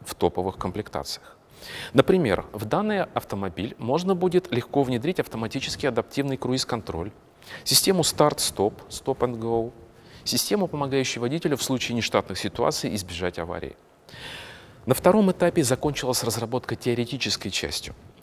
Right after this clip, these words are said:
Подготовлен огромный массив документации, в том числе принципиальная схема, технические требования на компоненты,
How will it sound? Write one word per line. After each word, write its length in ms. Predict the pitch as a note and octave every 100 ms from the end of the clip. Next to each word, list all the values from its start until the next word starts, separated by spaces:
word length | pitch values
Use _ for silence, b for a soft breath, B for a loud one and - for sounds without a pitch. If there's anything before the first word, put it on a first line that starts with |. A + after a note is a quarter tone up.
| - -
Подготовлен 520 | A2 C#3 - E3+ D#3
огромный 500 | - C3+ C#3 D#3 C#3
массив 380 | B2 A2+ - A#2+
документации, 720 | G#2 - A2 A2 C#3 - C3+ B2+
в 80 |
том 240 | - A#2 A2+
числе 400 | - G#2+ - A2+
принципиальная 760 | A#2 A#2 - A2+ A2+ G#2 F#2
схема, 400 | F2 - E2+ D#2
технические 680 | C#2+ G2+ C#3+ C#3 B2 - A#2
требования 440 | - A#2+ A2+ G#2+
на 140 | G2+ G2
компоненты, 720 | - G2 F#2+ F#2 E2 D2 -